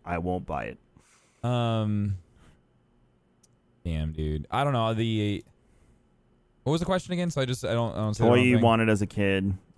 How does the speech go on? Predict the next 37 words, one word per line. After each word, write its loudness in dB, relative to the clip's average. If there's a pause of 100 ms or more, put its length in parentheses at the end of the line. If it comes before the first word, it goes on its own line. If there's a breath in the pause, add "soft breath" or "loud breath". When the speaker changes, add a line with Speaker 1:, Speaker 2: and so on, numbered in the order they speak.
(960)
Speaker 1:
what 2
didn't 0
Speaker 2:
Okay, 2
so 0
Speaker 1:
get. 2
Speaker 2:
th-, -6
so -2
Speaker 1:
Do 2
you 2
Speaker 2:
one 2
Speaker 1:
want, 0
Speaker 2:
of -8
the -6
Speaker 1:
do -2
you 0
Speaker 2:
to- 0
Speaker 1:
have -2
it -4
now? -6 (1080)
Speaker 2:
I -4
don't -4
have -4
it -4
now. -2 (720)
I -2 (180)
definitely -2
always -2
wanted -4
the, -2 (100)
there -2
is -4
a -2
full, -2 (460)
there -2
is -4
a, -4 (100)
um, -4